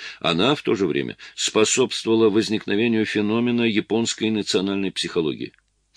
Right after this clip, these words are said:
И когда в середине девятнадцатого века Япония встретилась лицом к лицу с иностранными державами, японская традиционная культура,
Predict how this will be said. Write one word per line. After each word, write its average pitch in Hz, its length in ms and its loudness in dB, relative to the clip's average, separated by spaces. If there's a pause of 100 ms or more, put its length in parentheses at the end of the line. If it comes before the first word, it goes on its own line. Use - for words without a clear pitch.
(280)
И 131 120 4
когда 156 360 4
в - 40 -10
середине 123 540 0
девятнадцатого 104 580 -4
века 71 340 -4 (340)
Япония 123 560 2
встретилась 120 640 -2
лицом 113 360 -2
к - 80 -6
лицу 104 380 -2
с - 100 -2
иностранными 107 720 -2
державами, 85 720 -6 (360)
японская 131 840 -2
традиционная 76 840 -4
культура, 95 580 -4